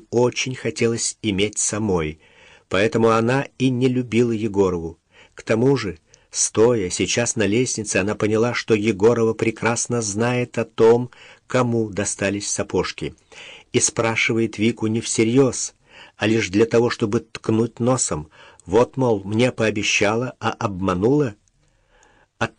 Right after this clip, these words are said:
того, что упрек был отчасти справедлив, Вика особенно разозлилась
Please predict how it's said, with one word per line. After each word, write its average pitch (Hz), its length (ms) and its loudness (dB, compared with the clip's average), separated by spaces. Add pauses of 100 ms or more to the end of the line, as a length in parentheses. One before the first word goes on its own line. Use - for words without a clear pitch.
того, 104 480 2
что - 280 0
упрек 95 400 0
был 95 440 0
отчасти - 560 -4
справедлив, 95 720 -2 (520)
Вика 110 320 2
особенно 123 720 -2
разозлилась 110 840 0